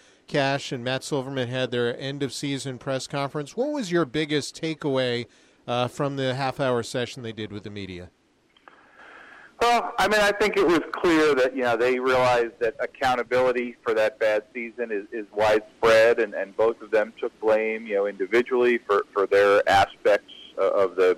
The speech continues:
Speaker 2: operation. I mean, uh, Matt for the front office, Kevin for the field staff, and, and said, you know, they both need to improve and their departments need to improve, and obviously the players need to improve as well. Um, you know, I think it was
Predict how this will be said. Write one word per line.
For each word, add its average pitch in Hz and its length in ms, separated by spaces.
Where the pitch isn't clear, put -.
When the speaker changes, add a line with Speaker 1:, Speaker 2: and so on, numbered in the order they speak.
Speaker 2:
operation. 101 720
I 95 60
mean, 92 300
uh, 82 220
Matt 90 240
for 101 80
the 85 80
front 95 220
office, 95 340
Kevin 90 240
for 104 100
the 87 80
field 107 400
staff, 107 440
and, 87 200
and 98 180
said, 98 140
you 101 80
know, 92 140
they 98 180
both 107 340
need 104 180
to 104 120
improve 110 440
and 104 100
their 95 100
departments 101 460
need 107 140
to 101 100
improve, 107 420
and 165 100
obviously 120 360
the 107 60
players 113 500
need 113 140
to 117 80
improve 120 360
as 110 120
well. 123 840
Um, 95 120
you 131 80
know, 110 60
I 107 100
think 117 300
it - 60
was 107 120